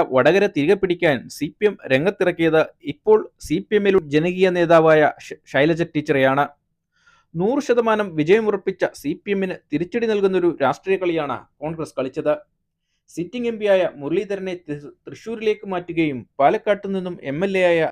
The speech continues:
ഷാഫിയെ വടകരയിലേക്ക് എത്തിക്കുകയും ചെയ്തു. വടകരയിൽ ശൈലജ ടീച്ചറിനെ നേരിടാൻ പോന്ന ജനപ്രീതിയുള്ള യുവനേതാവ് തന്നെയായിരുന്നു ഷാഫി.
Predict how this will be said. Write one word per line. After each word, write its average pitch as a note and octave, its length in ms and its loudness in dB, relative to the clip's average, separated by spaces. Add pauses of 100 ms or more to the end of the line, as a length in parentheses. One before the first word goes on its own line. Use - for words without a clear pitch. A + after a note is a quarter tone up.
ഷാഫിയെ F#3+ 560 2 (220)
വടകരയിലേക്ക് G3+ 640 4
എത്തിക്കുകയും D#3 520 -4
ചെയ്തു. D3+ 280 -4 (480)
വടകരയിൽ G#3+ 500 2 (140)
ശൈലജ F3 400 2
ടീച്ചറിനെ G3+ 440 -6
നേരിടാൻ G3 380 -2
പോന്ന F3+ 240 -6 (180)
ജനപ്രീതിയുള്ള F#3 640 -4 (220)
യുവനേതാവ് F#3 500 0
തന്നെയായിരുന്നു D#3 600 -2
ഷാഫി. C#3+ 360 -2